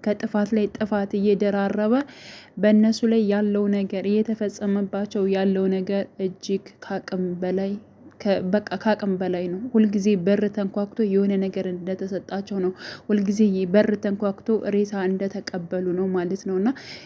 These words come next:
ይህን ሁሉ ነገር የሚያደርገው እሱ ማን ስለሆነ ነው? እሱ ማን ስለሆነ ነው ማለት ነው። እኔ ምን ማለት እንዳለብኝ አላውቅም። የምሬን ነው። ድራማ ነው። ኦኬ ድራማ ነው፣ ግን ደግሞ በዚህ ልክ አይደለም።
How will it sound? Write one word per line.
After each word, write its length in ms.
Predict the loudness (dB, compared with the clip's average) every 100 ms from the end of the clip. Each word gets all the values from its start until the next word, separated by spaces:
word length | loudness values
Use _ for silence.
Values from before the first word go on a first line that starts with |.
| -6 6
ይህን 360 | 8 10 8 6
ሁሉ 260 | 4 4 4 4
ነገር 300 | 4 2 2
የሚያደርገው 680 | 2 0 0 -2 0 -2 -2
እሱ 160 | -6 -2 2 2 2
ማን 260 | 2 6 4
ስለሆነ 420 | 4 -2 -2 -4 -4
ነው? 160 | -8 -12 -20 -12
እሱ 140 | -6 -2 -2 0
ማን 220 | 4 6 4
ስለሆነ 480 | 2 -4 -2 -2 -2
ነው 140 | 0 0
ማለት 320 | 0 -2 -6
ነው። 140 | -8 -8 -14 _ _ _ _ -2
እኔ 120 | 2 4
ምን 240 | 4 4 2
ማለት 280 | 2 -2 -4
እንዳለብኝ 500 | -6 -6 -8 -10 -10 -8
አላውቅም። 400 | -8 -8 -6 -2
የምሬን 480 | 2 4 4 4 0
ነው። 120 | 0 2
ድራማ 360 | 4 6 6 6
ነው። 140 | 2 0
ኦኬ 280 | -2 -2 -2
ድራማ 340 | 0 -2 -2 0 0
ነው፣ 140 | -2 2
ግን 180 | 8 8
ደግሞ 220 | 8 2 0
በዚህ 300 | -2 -6 -4
ልክ 180 | -4 -4
አይደለም። 380 | -6 -4 -4 -6